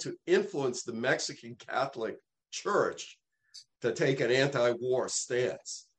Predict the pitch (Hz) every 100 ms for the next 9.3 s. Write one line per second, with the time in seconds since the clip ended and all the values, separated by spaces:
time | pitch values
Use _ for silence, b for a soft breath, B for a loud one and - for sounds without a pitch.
0 | - 147 - - - 147 147 135 117 113
1 | - 135 113 - - - _ _ _ _
2 | _ _ - 127 131 131 - _ _ _
3 | - - 127 139 123 123 - 139 139 -
4 | - 143 151 - 127 123 135 139 143 -
5 | - 131 123 113 117 151 - 151 127 120
6 | 104 123 185 143 90 95 - - _ _
7 | _ _ - 107 - 127 123 113 110 -
8 | 113 120 110 131 131 127 135 123 113 -
9 | - 151 151